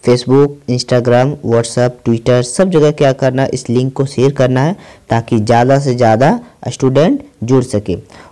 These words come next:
और अगर नए हैं तो subscribe करना है और किनारे आगे बेल icon को भी press करना है ताकि हर दिन का notification सबसे पहले आप लोग को पहुंचे।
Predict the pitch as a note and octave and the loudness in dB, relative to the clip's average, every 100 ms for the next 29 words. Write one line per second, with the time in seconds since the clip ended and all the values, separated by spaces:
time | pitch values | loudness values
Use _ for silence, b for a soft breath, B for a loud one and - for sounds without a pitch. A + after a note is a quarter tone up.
0 | - D#3 D4 C#4+ _ B B B A#2+ C#3+ | 0 2 0 -4 _ B B B 0 2
1 | F3+ - G#2 C3 F3 G#3+ G#3 A3 A3 G#3 | 0 -2 -2 2 4 4 4 2 0 -2
2 | - C#3 - B2 A2+ A#2 G#2+ G2+ G#2 G#2 | -2 -4 0 2 2 0 0 0 -4 -4
3 | A#2 - A#2+ A#2 A#2+ - A2+ A#2 A#2+ - | -8 -2 0 2 0 0 0 0 -2 -6
4 | - - G#2+ D3+ D#3 D3 D#3 D#3 D3 D#3 | -18 -12 -2 2 2 0 -2 -2 0 0
5 | D3+ D3+ D3+ D#3 D3 D3+ D#3+ D#3 C#3 C3+ | 0 0 0 0 0 0 0 0 -2 0
6 | G3+ D#4 - B B B B B - D#3 | 0 0 -4 B B B B B -2 0
7 | C#3+ C#3 D3+ A#2+ B2+ C3+ C#3+ C#3 C#3 C#3+ | 2 2 0 0 -2 -2 -4 -2 -4 -2
8 | E3 F3 B2+ - C#3+ C#3 C3 B2+ C3+ C3+ | -2 -2 -6 -4 -2 2 2 2 0 -2
9 | C3+ C3+ B2+ C#3 | -2 -2 -4 -2